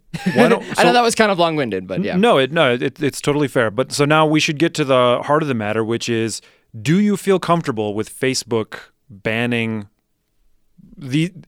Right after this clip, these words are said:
Speaker 1: I mean, these figures or anybody, right,
Speaker 2: You know,
Speaker 1: for speech?
Speaker 2: <sighs> that's a good question. Um, it, it's hard to say, you know, like, I don't nec-, I don't agree with these figures, uh, for sure. And, like, I'm like, "Oh,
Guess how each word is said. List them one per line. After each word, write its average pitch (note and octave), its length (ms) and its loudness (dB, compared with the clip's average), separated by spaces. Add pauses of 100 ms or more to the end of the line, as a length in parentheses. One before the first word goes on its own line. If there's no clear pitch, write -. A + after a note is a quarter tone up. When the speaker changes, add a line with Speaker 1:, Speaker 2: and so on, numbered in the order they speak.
Speaker 1:
I F3 60 2
mean, C#3+ 240 -2
these F3+ 420 -2
figures G#3 440 0
or D#3+ 340 2
anybody, A2 600 -4 (160)
right, A#2+ 200 0
Speaker 2:
You A#3 80 4
know, B3 100 2
Speaker 1:
for D3+ 220 6
speech? - 520 -6
Speaker 2:
<sighs> - 40 -12
that's G#3+ 200 0
a E4+ 60 0
good G3 240 -2
question. F3 520 -4 (140)
Um, F3 480 -2 (760)
it, A#3+ 260 0 (120)
it's B3+ 240 0
hard D4 180 2
to F4+ 80 2
say, D#4 320 2
you F3+ 120 0
know, A#3 180 2
like, E3 200 2
I F#3+ 120 0
don't G#3 240 0
nec-, G#3+ 260 -2
I F3+ 80 4
don't C#4 120 2
agree B3+ 200 2
with E4+ 100 2
these F3 160 -4
figures, G#2 460 -4
uh, A2 80 -4
for D#3+ 180 -4
sure. F3+ 260 0
And, B2+ 100 -4
like, A#2 120 -4
I'm B2 120 -4
like, A#2+ 240 -6
"Oh, D3 220 -2